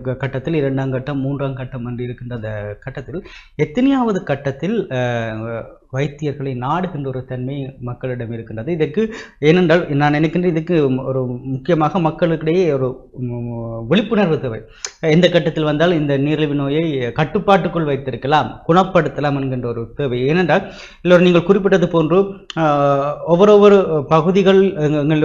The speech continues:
உடம்பு எல்லாம் சோர்ந்ததன் பின்னர் தான் வைத்தியரை நாடுகின்ற ஒரு தன்மை இருக்கின்றது. இதற்கு மக்களுக்கு ஒரு விழிப்புணர்வு தேவை.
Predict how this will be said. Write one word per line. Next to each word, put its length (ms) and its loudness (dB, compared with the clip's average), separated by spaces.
உடம்பு 320 6
எல்லாம் 320 4
சோர்ந்ததன் 640 4
பின்னர் 380 0
தான் 180 0
வைத்தியரை 440 2
நாடுகின்ற 420 0
ஒரு 140 -2
தன்மை 320 -4
இருக்கின்றது. 360 -8
இதற்கு 280 -6
மக்களுக்கு 580 -2
ஒரு 260 -6
விழிப்புணர்வு 640 -8
தேவை. 260 -16